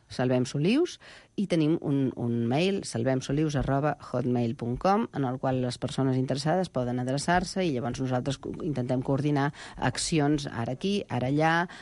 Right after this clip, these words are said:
o, eh, recollida de signatures, o recaptació de fons, perquè necessitem realment ajuda. O sigui, tot això, eh, hi ha un advocat a darrere, el nostre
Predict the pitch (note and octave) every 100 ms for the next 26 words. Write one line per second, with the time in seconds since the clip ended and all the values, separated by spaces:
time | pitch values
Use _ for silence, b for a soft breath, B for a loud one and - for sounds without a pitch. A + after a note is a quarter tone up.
0 | B - C#3 C#3+ - D3 C3 B2+ B2+ C3+
1 | C3+ A#2 G#2+ B2 C#3 A#2 C#3 C3+ B2 B2+
2 | D#3 E3+ F#3 F#3 F3+ F3+ E3+ - D3 C#3+
3 | C#3+ B2+ A#2+ C3 - E3 F#3+ F3 D#3+ D#3+
4 | - - A#2+ B2 C3 A#2+ B2+ - B2+ A#2+
5 | A#2+ C3 B2+ B2+ A2+ - A2+ C3 C3 B2
6 | B2+ B B B B2 B2+ B2 B2+ C#3 C3
7 | C3+ B2+ A#2+ C3 F3 B3 C#3 C3 B2+ C3